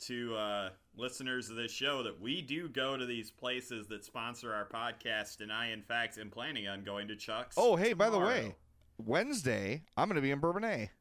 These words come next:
Speaker 2: I'm doing
Speaker 1: Wait,
Speaker 2: a talk
Speaker 1: why?
Speaker 2: at, uh, Olivet. Yeah, remember the,
Speaker 1: What?
Speaker 2: uh,
Speaker 1: They
Speaker 2: they used to let us use their studios, uh, to record the
Speaker 1: Yep.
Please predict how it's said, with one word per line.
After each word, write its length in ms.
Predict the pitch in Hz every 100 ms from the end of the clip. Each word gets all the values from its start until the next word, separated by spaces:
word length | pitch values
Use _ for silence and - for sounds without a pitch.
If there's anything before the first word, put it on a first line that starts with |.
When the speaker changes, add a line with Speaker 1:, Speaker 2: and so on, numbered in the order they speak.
| _ _ _ _ _ _ _ _ _ _ _ _ _ _ _ _ _ _ _ _
Speaker 2:
I'm 160 | 131 147
doing 220 | 151 170
Speaker 1:
Wait, 120 | 156
Speaker 2:
a 80 | 143
talk 420 | - - 151 190 - 165 -
Speaker 1:
why? 60 | 120
Speaker 2:
at, 300 | 123 - 135
uh, 180 | 127 117
Olivet. 440 | 143 151 185 135 - - _ - _ _ - - _ _ _ _ -
Yeah, 220 | 160 190
remember 340 | 135 165 190
the, 140 | 165 208
Speaker 1:
What? 240 | - -
Speaker 2:
uh, 300 | 139 131 123 - - 131
Speaker 1:
They 140 | 294
Speaker 2:
they 140 | 214 147
used 200 | 185 -
to 60 |
let 140 | 165 160
us 120 | 143
use 180 | 139 156
their 100 | 185
studios, 680 | - 127 98 87 80 113 - _ - _ _ _ _
uh, 180 | 113 113
to 120 | 120
record 400 | 110 113 131 131
the 60 | 127
Speaker 1:
Yep. 200 | 127 107